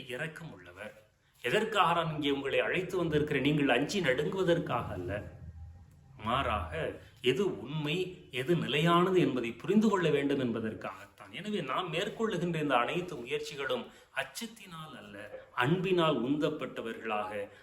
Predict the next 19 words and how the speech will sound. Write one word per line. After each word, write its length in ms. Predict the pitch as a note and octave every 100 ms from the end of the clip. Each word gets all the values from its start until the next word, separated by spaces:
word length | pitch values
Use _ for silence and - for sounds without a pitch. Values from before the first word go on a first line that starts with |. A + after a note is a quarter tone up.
| _ _ A#2
இயேசுவோடு 720 | C#3 F3 E3+ F#3+ F#3 F#3+ F#3+ -
கூட 340 | - F#3+ F#3+ F3+ -
பயணிப்பதிலே 680 | D3+ E3 E3 E3 D#3+ D#3+ E3
மகிழ்ச்சியுறுகிற 840 | B2+ B2 G3 - G#3 F#3 E3+ E3 D#3+
நபர்களாக, 640 | B2 B2 - A2+ G2+ G2+ A2 G2 - - - -
நமக்கும் 440 | C#3 D#3+ - G#3+ -
இந்த 300 | D#3 C#3+ C3+ A#2+ A#2 - - -
ஆண்டவருடைய 500 | B2+ D#3 C#3 B2+ B2
மிகப்பெரிய 480 | A#2 D#3 D#3 E3 D#3+ C#3
மாட்சிமையை 720 | B2 C#3 C#3 - D3 D3 D3 D3+
பார்ப்பதற்கான 840 | C3 - - D3+ D3 D3 C#3 C3+
வாய்ப்பு 440 | B2 A#2 D#3+ E3 D3+
கிடைக்கும் 460 | C3 C#3 E3+ F3 D#3+
என்ற 120 | C3+
நம்பிக்கை 580 | A#2 C3+ E3 G3+ - G#3+ F3
அது 120 | C#3 C3+
கொடுக்கிற 400 | C3 D3+ - C#3+
விதத்தில் 420 | B2 C#3 C#3+ C3+ A#2
இருப்பதனால் 600 | A#2+ A#2+ A2+ A2+ A2